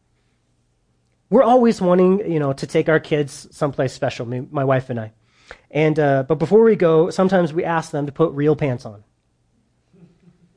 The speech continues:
It's just a conversation that happens in my house.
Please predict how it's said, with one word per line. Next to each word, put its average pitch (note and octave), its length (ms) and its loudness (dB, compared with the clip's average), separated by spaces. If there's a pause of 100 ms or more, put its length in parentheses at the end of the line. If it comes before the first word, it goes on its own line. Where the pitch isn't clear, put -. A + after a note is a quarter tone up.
(920)
It's B2+ 100 -12
just D#3 200 -2
a - 20 -4
conversation D3+ 480 -2
that C3+ 80 -2
happens C#3 240 -4
in C#3+ 60 -2
my C#3+ 100 0
house. B2 320 -4